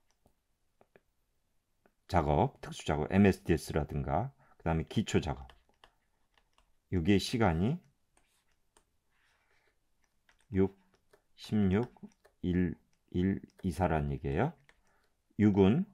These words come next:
분기별이에요. 그러면 분기별은 사 분기죠.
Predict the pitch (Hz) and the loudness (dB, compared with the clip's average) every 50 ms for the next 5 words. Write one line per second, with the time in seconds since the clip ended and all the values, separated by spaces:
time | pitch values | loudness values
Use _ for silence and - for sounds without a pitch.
0 | _ _ _ _ - - 131 143 139 123 113 104 82 80 76 73 78 78 73 76 | _ _ _ _ -2 0 2 4 6 6 6 6 6 6 4 2 2 0 -2 -2
1 | 78 80 82 85 85 76 - - - 98 98 95 90 90 85 80 92 113 147 185 | -4 -2 -2 -4 -6 -8 -6 -2 2 4 4 6 6 6 6 6 4 2 0 -2
2 | - - _ _ _ _ _ _ _ _ _ _ _ _ _ _ _ _ _ _ | -6 -10 _ _ _ _ _ _ _ _ _ _ _ _ _ _ _ _ _ _
3 | _ _ _ _ _ _ _ _ - - - 143 151 143 139 117 98 85 73 67 | _ _ _ _ _ _ _ _ -20 -2 2 4 4 6 6 4 2 2 0 -2
4 | 69 65 | -6 -10